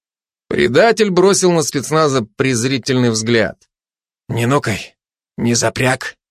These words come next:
«Я в целях», спецназу еще трудно дышать, «в целях экономии времени.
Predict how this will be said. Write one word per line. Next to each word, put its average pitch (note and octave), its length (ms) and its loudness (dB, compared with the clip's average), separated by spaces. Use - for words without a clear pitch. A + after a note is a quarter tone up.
«Я A2 320 4
в F#2 100 -12
целях», B2+ 600 -2
спецназу B2 540 0
еще A#2 200 2
трудно C3+ 280 0
дышать, A2+ 380 0
«в - 80 -14
целях - 500 0
экономии B2+ 520 0
времени. A#2 440 -2